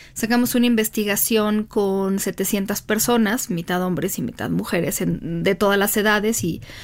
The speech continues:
por lo menos en México, de toda la República Mexicana, donde nos, nos explayaban así todas las razones por las cuales en algún momento, en alguna vez en la vida, habían tenido o decidido tener relaciones sexuales.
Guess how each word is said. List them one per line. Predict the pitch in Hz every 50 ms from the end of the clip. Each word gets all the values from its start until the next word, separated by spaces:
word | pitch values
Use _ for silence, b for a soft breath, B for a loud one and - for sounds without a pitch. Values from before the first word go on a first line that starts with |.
| B B B B B
por | - 277
lo | 277 285
menos | 285 320 349 392 - 330
en | 277 247
México, | 240 247 - - 247 - - 254 240 233 - -
de | 185 214 208
toda | - - - - - 185 180 170
la | 170 175
República | 180 - 180 - 180 175 180 180 175 196 185
Mexicana, | 170 165 - 190 180 - 196 190 190 190 220 269 247 214
donde | - 202 196 185 180 196
nos, | 196 190 185 190 190 - - - - - - - - - - - - - -
nos | - 214 220 226 233
explayaban | 240 233 - - 254 240 226 226 240 247 247 233 190 180
así | 196 - - - 220 214 208 -
todas | 226 226 240 247
las | 240 220
razones | 196 180 175 - 202 196 190 190 208 -
por | - 208
las | 180 180 - -
cuales | - 196 196 208 220 220
en | 196 190
algún | 180 185 220 277
momento, | 339 339 339 339 330 320 330 269
en | 240
alguna | 214 208 233 277 302 311 311
vez | 302 294 294 302 349 339 - - - B B B B B B B B -
en | 285 302
la | 311 311
vida, | 311 339 339 349 359 370 370 b b b b b b
habían | - 214 214 208 196 185
tenido | 226 202 190 185 185 190 196 202 220 254 - - - - _ _ _ - -
o | 196 185
decidido | 185 185 - - 202 180 214 196 208 202
tener | - 196 196 185 185 185
relaciones | 175 170 165 170 - - 143 151 156 165 -
sexuales. | - - - - - - - - - - - - - - -